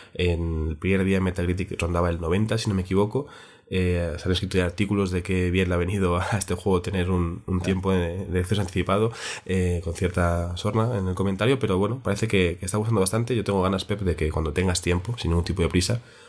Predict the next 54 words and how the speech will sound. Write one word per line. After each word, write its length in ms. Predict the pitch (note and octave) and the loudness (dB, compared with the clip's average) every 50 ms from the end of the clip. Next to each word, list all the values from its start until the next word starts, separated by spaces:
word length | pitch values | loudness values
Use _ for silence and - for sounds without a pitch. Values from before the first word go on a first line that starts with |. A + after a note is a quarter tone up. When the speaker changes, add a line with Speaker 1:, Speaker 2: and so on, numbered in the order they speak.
| - _ | -20 _
Speaker 1:
puedas, 520 | - E2+ E2+ E2+ F2 F2 F2+ - - - - | -4 -2 0 0 0 0 -2 -4 -6 -6 -4
eh, 140 | - F2 E2+ | -2 -2 -2
probarlo, 380 | D2 D#2+ E2 E2 E2+ G2 G2+ G2+ | 0 0 0 0 2 0 0 0
porque 160 | - D#2+ D#2 | 0 -2 -2
seguro 320 | D#2 - D2+ D#2+ E2+ E2+ | -2 0 0 2 2 2
que, 380 | D#2+ - E2 D#2+ D#2+ D#2 D#2+ F#2+ A2 - - _ _ _ _ _ - - - - - | 2 0 0 0 0 -2 -2 -4 -8 -14 -20 _ _ _ _ _ -20 -16 -14 -8 -4
yo 100 | A2+ C3+ | -2 0
creo 40 | C3+ | 0
que 80 | A2+ | 0
te 60 | G#2+ | 0
puede 140 | F2 D#2 C#2+ | 0 -2 -2
gustar, 220 | C#2+ D2+ - - - - - | -2 -4 -6 -10 -12 -14 -12
fíjate. 280 | - - - - - - _ _ _ _ _ _ _ _ _ _ - - _ _ | -12 -12 -12 -12 -16 -20 _ _ _ _ _ _ _ _ _ _ -20 -20 _ _
Speaker 2:
Todavía 280 | _ A2 A2 G#2+ A#2 A#2+ | _ 0 2 4 4 4
no 100 | A#2+ A#2+ | 4 4
he 20 | |
decidido, 400 | A#2 A#2 A2 - A2+ A2 G2 E2+ | 4 4 2 2 2 2 2 2
¿eh?, 60 | G2+ B2 | 0 0
si 100 | - F#2+ | -2 -2
voy 160 | F2 F#2 F#2+ | -2 0 0
a 60 | F2+ | 0
jugar 320 | - - F#2 F2+ F#2 F2+ | -2 -2 0 0 0 0
a 80 | F2 F2 | 0 -2
algún 240 | F2+ E2+ F2 F#2 F#2 | -2 -4 -4 -4 -4
videojuego 320 | F#2+ F2+ F2 - G#2+ F#2 | -4 -4 -2 -2 -2 0
más 260 | F2 F2+ F#2+ F#2+ - - | 0 -2 -4 -6 -8 -10
en 100 | F2+ F2+ | -8 -8
mi 80 | F2+ F2+ | -6 -6
vida. 260 | F2 F#2 - - - _ _ _ _ _ _ _ _ _ - | -6 -6 -6 -8 -12 _ _ _ _ _ _ _ _ _ -2
Speaker 1:
<laughs> 540 | - - - - - - - E3+ D3+ - | 0 0 0 -2 -4 -2 -2 -2 2 2
Es 80 | A3+ G3 | 2 2
Speaker 2:
Estás 300 | - C3 - - A#2 A#2 | 2 2 2 2 4 4
Speaker 1:
que 40 | B2+ | 6
Speaker 2:
dando 140 | B2 A#2+ A#2+ | 6 6 6
Speaker 1:
no. 60 | A#2+ | 6
Speaker 2:
muchas 240 | C3+ C3+ - A#2+ - | 6 6 4 4 4
cosas 200 | - B2+ B2+ B2+ | 4 4 6 6
por 160 | - - - | 6 6 6
hecho, 200 | A2 - G#2+ F#2+ | 6 4 2 4
Juan. 180 | A2 A2 G2 G2+ - - - - - | 4 2 2 2 0 2 4 4 6
Speaker 1:
<laughs> 280 | G#3 F#3+ - - - - | 6 6 4 2 0 0
A 120 | D3 C#3 | 0 2
partir 280 | B2+ C3 B2+ C3 D3+ D#3 D3 | 4 2 2 2 2 2 2
de 40 | C#3+ | 4
hoy 140 | D3 D3 | 4 4
estamos 340 | C#3+ C3+ D3 C#3 C3 B2+ - | 2 2 0 0 0 0 2
en 60 | C3+ | 2
una 100 | C3 B2+ | 2 2
realidad 280 | A2+ A#2 A2 G#2+ A2 A2+ | 2 2 4 4 2 2
totalmente 400 | G#2 F#2+ F#2+ G2 A2+ A2+ A2 F#2+ | 2 0 0 2 2 2 2 0
distinta, 400 | F2 E2 - G#2+ A#2 G#2+ F2 F2+ | -2 0 0 0 0 0 0 -2
o 60 | F#2 | 0
sea, 120 | F#2 F#2 F2+ | 0 2 4
Speaker 2:
Claro. 220 | F#2 G2+ A#2 A#2+ | 4 4 4 2